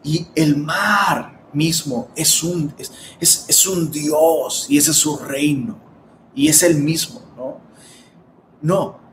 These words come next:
Dios, eh, Jeremías hace una distinción entre Dios y la naturaleza y Jeremías está marcando una enorme diferencia.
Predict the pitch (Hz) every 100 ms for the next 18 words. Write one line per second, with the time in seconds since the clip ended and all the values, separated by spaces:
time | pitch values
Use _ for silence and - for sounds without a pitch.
0 | - 151 170 170 151 156 143 160 147 165
1 | 151 160 185 220 220 - - - _ _
2 | _ _ _ - - 196 185 170 156 -
3 | 151 135 - 175 170 - - - - -
4 | _ - 147 143 127 131 180 185 - 139
5 | 131 127 131 127 185 147 117 156 160 190
6 | 226 208 202 196 202 - - - - 143
7 | 160 160 196 202 196 175 160 196 214 165
8 | 151 151 151 143 117